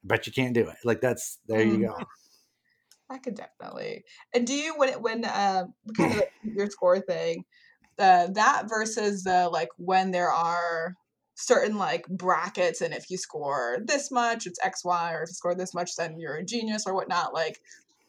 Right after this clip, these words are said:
Speaker 2: do you uh, is one, I don't know if one's necessarily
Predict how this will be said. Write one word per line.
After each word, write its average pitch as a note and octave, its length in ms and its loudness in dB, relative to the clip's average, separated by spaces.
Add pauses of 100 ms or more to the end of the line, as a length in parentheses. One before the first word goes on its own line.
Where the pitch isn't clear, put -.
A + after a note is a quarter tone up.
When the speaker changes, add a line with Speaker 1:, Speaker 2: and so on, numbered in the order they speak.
(200)
Speaker 2:
do A3 100 -4
you G#3+ 1300 -2 (1120)
uh, G3+ 160 -6
is A3+ 140 0
one, B3+ 840 2 (480)
I B3+ 60 -12
don't E4 80 -8
know D4+ 80 -4
if A3+ 80 -6
one's G#3 160 0
necessarily F3+ 340 -4